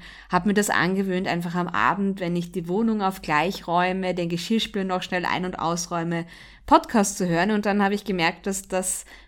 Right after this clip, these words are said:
mit Hörbüchern genauso gut funktioniert. Also ich glaub, das werde eher sa-, sicher sagen, jeder hört Hörbücher in anderen Situationen, und bei mir hat sich's einfach bewährt, Hörbücher mit drahtlosen Kopfhörern zu hören, während ich eben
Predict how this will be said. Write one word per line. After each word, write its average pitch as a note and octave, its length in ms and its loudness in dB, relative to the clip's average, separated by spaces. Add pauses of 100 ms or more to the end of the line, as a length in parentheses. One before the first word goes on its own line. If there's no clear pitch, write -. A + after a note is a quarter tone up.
mit G3+ 160 2
Hörbüchern A3+ 500 6
genauso A3+ 380 2
gut F#3 180 0
funktioniert. E3 560 -4
Also E3+ 380 0 (320)
ich - 160 -8
glaub, F#3 240 4
das - 160 -10
werde F3+ 140 2
eher F#3 240 2
sa-, F#3+ 260 -4 (100)
sicher G3+ 240 -4
sagen, F3+ 460 0 (480)
jeder G#3 920 6 (440)
hört F#3+ 400 2
Hörbücher F#3+ 540 0
in F#3 60 -4
anderen C#4+ 340 2
Situationen, B3 800 2
und G3 140 -2
bei G3+ 100 0
mir A3+ 260 6
hat A#3+ 100 0
sich's G#3 140 -6
einfach F3+ 340 -2
bewährt, F3 680 0 (400)
Hörbücher G#3 960 0
mit F3+ 240 -4
drahtlosen F3 640 0
Kopfhörern F3 640 -2
zu F3 160 -4
hören, E3+ 380 -2
während F3 440 0
ich F3+ 160 -6
eben F3 500 0